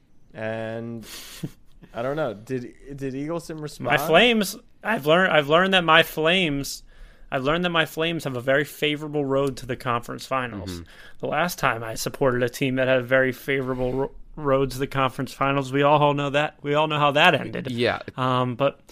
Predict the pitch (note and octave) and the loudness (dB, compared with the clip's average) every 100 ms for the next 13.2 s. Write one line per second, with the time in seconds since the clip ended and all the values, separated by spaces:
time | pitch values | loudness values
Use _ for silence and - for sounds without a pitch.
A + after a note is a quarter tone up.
0 | - - A#2 B2 D#3+ D#3+ C3+ B2+ C#3+ B2 | -20 -6 -2 0 0 0 0 0 2 2
1 | B2 A#2+ - - _ _ - - _ _ | 2 -2 -8 -8 _ _ -20 -20 _ _
2 | _ - - - - - - F3+ D3 C3+ | _ -10 -10 -10 -14 -16 -6 -2 0 -2
3 | - - C#3+ D3 B2+ B2 - - A2 G2 | -2 2 4 2 2 0 0 -10 -8 -6
4 | G2+ G2 F#2+ F#2 F2 E2+ - - _ _ | -4 -2 -2 -2 -2 -6 -14 -20 _ _
5 | _ - A#2+ G#2 E2+ - G#2+ F#2+ F2 F2+ | _ -6 0 0 0 -12 -12 -6 -2 -2
6 | E2+ - E2 E2+ F2 - G2+ E2 F2 G2+ | -4 -10 -10 -10 -12 -12 -12 -10 -12 -6
7 | G#2+ A2 A2+ A2 G2 _ - - A#2+ C#3+ | 0 2 4 0 -4 _ -10 0 0 0
8 | C3 - B2 - A2 A#2+ A2 - G#2+ G#2+ | -4 -4 -6 -2 -2 -2 -4 -12 -8 -6
9 | G2 - - A2 A#2+ - F#2 F#2 C3 - | -6 -6 -2 0 0 -4 -4 -4 -6 -10
10 | - - - A#2 A2+ B2 A#2+ - A2 A2 | -20 -20 -10 -4 0 0 -2 0 0 0
11 | A2 A2 G#2+ - G2 G2+ F#2+ F#2 F#2+ - | -2 0 -2 0 0 0 -2 -6 -8 -4
12 | G2 E2+ G#2 F#2+ F#2+ F#2 F#2 F2+ F#2+ F2+ | -4 -4 -6 -4 -2 -2 -4 -6 -8 -8
13 | E2 F2 | -8 -10